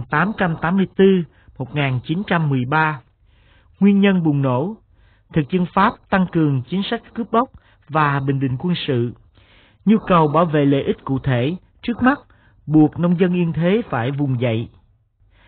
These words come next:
Lãnh tụ, từ năm một nghìn tám trăm tám mươi tư đến năm một nghìn tám trăm chín mươi hai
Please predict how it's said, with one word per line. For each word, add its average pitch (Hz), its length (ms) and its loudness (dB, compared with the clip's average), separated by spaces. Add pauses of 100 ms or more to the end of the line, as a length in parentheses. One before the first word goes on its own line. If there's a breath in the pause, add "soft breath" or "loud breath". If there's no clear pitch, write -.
(200 soft breath)
Lãnh 139 300 -2
tụ, 135 320 2 (720)
từ 165 140 0
năm 175 140 0
một 151 140 -8
nghìn 147 320 -2
tám 175 260 -2
trăm 175 240 -2
tám 190 160 0
mươi 190 100 -2 (100)
tư 202 280 4 (380 soft breath)
đến 175 220 2
năm 196 120 2
một 147 140 -4
nghìn 127 200 -4
tám 170 260 -4
trăm 165 200 -4 (120)
chín 180 120 -6
mươi 190 120 0
hai 175 380 0